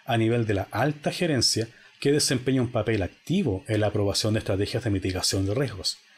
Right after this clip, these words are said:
Este comité de gestión de riesgos debe monitorear el progreso de la implementación de las actividades de mitigación y documentar la evaluación de la efectividad de todas las actividades de mitigación de riesgos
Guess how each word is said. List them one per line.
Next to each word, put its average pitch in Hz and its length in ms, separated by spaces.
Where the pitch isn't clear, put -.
Este 170 240
comité 151 340
de 160 80
gestión 147 360
de 151 100
riesgos 147 480
debe 131 260
monitorear 120 600
el 165 80
progreso 147 500
de 139 60
la 131 80
implementación 113 720
de 151 80
las 156 180
actividades 117 540
de 135 80
mitigación 135 580
y 143 120
documentar 139 840
la 127 60
evaluación 123 560
de 110 120
la 117 100
efectividad 117 640
de 113 120
todas 139 380
las 165 160
actividades 139 480
de 147 100
mitigación 139 540
de 180 80
riesgos 160 440